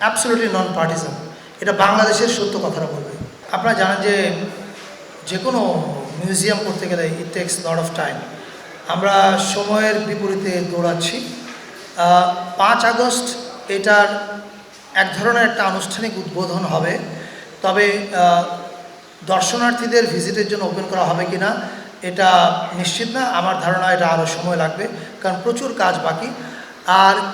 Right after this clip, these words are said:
কি কি থাকবে এর মধ্যে, এইটার ডিটেলটা আমরা এখন বলতে চাই না এই কারণে যে, আহ,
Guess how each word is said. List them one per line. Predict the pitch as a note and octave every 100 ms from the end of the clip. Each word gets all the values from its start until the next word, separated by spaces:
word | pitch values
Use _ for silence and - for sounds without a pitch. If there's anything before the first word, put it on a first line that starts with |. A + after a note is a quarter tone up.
| -
কি | C4+
কি | -
থাকবে | C#4+ - G#3+ G#3
এর | F#3+
মধ্যে, | F#3+ F3+ F3 - - - - - - - - - -
এইটার | A#3 A#3 C#4 C#4 C#4
ডিটেলটা | C4 A#3+ C4+ C4+ C#4
আমরা | C4 B3+ B3 B3 B3
এখন | F3+ A3+
বলতে | A3 G#3+
চাই | -
না | G#3
এই | F#3+
কারণে | F3+ F#3+ F#3 F3
যে, | F3 E3 E3 E3 - - - -
আহ, | E3+ D#3+ D#3+ D#3